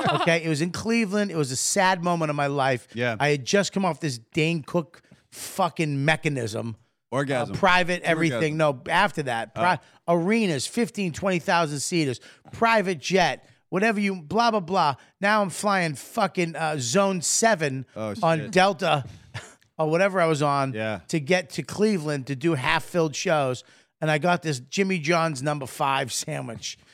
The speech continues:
Speaker 1: And I fell in love with it. And I got, like, two a day for the four <laughs> days I was there. And that's, and then we walk into the dressing room, and there it is,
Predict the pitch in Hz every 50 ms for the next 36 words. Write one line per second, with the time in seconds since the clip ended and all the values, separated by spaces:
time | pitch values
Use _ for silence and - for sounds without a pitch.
0 | _ _ _ - 156 151 151 147 143 131 - - 185 170 165 160 156 151 156 156
1 | 151 139 135 127 131 135 139 135 127 - _ - 156 143 123 - - - 240 247
2 | 214 185 143 123 156 147 143 131 120 107 - _ - - _ _ _ - - -
3 | 143 120 - - - 147 123 - - 175 175 170 165 151 160 143 110 127 123 147
4 | 139 139 135 127 123 135 135 135 127 123 110 - - - _ _ _ - 147 151
5 | 160 160 160 156 - 156 - 151 147 147 147 143 139 120 143 143 143 135 156 160
6 | 170 180 170 - 175 165 160 151 139 117 135 143 139 - - 139 123 113 113 110
7 | 110 117 120 123 120 117 113 113 104 98 90 87 -